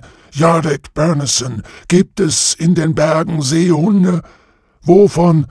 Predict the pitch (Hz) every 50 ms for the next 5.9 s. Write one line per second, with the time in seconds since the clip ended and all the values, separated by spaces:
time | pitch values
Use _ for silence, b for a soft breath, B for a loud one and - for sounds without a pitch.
0 | B B B B B - 131 151 180 185 185 190 185 185 196 180 175 180 190 196
1 | 202 220 220 202 160 202 185 165 131 92 - _ _ _ _ _ _ _ _ _
2 | _ _ _ _ _ _ _ _ _ _ _ _ _ - - 78 73 - - -
3 | - - - - - - 76 73 73 - - - - 60 65 - - - - -
4 | - 76 73 67 73 71 67 69 71 71 67 67 67 65 64 62 - - - -
5 | - - - - - - - - - - - - - - - - - -